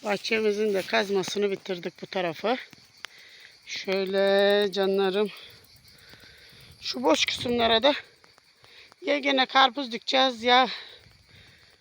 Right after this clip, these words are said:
bakalım ne dikeceğiz. Evde birkaç biberlerimiz var ya, onları dikeceğiz. Çünkü burayı yağmurda ıslandı, bayramda sulandı. Tekbirli olduğu için bu boş sıralara gelip dikemedik.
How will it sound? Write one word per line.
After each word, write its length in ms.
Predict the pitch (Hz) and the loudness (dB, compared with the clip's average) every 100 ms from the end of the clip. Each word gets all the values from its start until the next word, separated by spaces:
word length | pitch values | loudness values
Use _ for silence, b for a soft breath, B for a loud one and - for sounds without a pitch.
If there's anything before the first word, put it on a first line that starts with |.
| B _ | B _
bakalım 360 | 247 226 202 208 | -4 0 0 0
ne 160 | 226 190 | -2 -4
dikeceğiz. 360 | - 202 185 | -6 -4 -2
Evde 280 | 214 196 208 | -2 -4 -6
birkaç 380 | 214 - 190 - | -6 -6 -8 -8
biberlerimiz 640 | 185 196 190 190 202 202 | 0 2 2 0 0 -2
var 120 | 190 | 0
ya, 140 | 180 202 | 0 0
onları 340 | 190 196 196 | 0 0 -2
dikeceğiz. 520 | 190 - 240 277 - - - - B B B B - | -6 2 2 2 -2 -12 -20 -20 B B B B -14
Çünkü 360 | - - 233 | -12 -8 -4
burayı 320 | 214 233 269 330 B B B 339 - B B B - | 0 0 -2 -6 B B B -20 -20 B B B 4
yağmurda 520 | 214 208 208 196 220 - B B B B B B B B | 6 6 2 0 -2 -4 B B B B B B B B
ıslandı, 680 | 254 - 220 196 190 277 220 | -6 4 6 6 6 4 6
bayramda 460 | 208 208 214 208 214 | 8 8 6 4 0
sulandı. 600 | - 226 202 196 254 262 | 2 6 6 6 4 4
Tekbirli 500 | - 220 - 214 208 | 2 -4 0 -2 0
olduğu 240 | 208 185 | 0 0
için 260 | 185 - 226 | -2 -2 -2
bu 140 | 220 | 0
boş 140 | 196 185 | -2 -4
sıralara 440 | - 180 175 175 | -2 0 2 2
gelip 340 | 175 202 - | 0 -4 -6
dikemedik. 640 | - - 226 170 269 - | -6 0 2 2 -2 -4